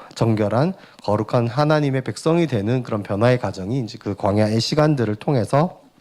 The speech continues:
이루어지고 나타났음을, 어, "그러나 내가 가는 길을 그가 아시나니 그가 나를 단련하신 후에는 내가 순금같이 되어 나오리라"라고 되어 있습니다. 욥이라는 사람이 겪-, 겪은 광야의 사건을 통해서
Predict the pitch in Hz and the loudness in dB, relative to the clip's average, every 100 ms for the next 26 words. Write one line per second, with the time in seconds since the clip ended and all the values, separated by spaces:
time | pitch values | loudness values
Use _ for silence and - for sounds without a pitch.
0 | - - - _ - - - - - 120 | -12 -12 -16 _ -20 -18 -20 -20 -2 2
1 | 131 135 123 123 98 85 - 120 - - | 4 4 2 -6 -8 -8 -6 -6 -6 -8
2 | 92 90 92 147 143 - _ _ _ - | -6 -2 0 0 -2 -10 _ _ _ -12
3 | 107 107 123 147 143 127 127 131 127 127 | -6 -4 2 4 4 2 2 2 2 0
4 | 123 123 120 113 113 101 113 101 98 127 | 0 0 -2 -2 -2 -2 -2 -2 0 0
5 | 160 101 107 95 101 101 98 104 107 107 | -2 -2 0 0 -2 -2 0 2 2 0
6 | 110 107 117 98 95 147 107 92 110 160 | 0 2 2 2 2 0 0 0 0 2
7 | 170 170 123 - 123 101 95 123 98 95 | 4 4 2 0 -2 2 4 4 2 2
8 | 101 101 101 92 90 90 87 87 - - | 0 0 0 -2 -6 -8 -8 -10 -12 -14
9 | - - - 143 151 180 208 202 190 185 | -14 -18 -14 -4 -4 0 2 4 4 4
10 | 175 175 180 131 - - 127 - 147 143 | 2 -2 -8 -14 -20 -14 -14 -10 -10 -8
11 | 117 113 120 123 - 143 131 123 135 117 | -8 -6 -8 -8 -10 -8 -8 -6 -4 2
12 | 143 156 | 4 4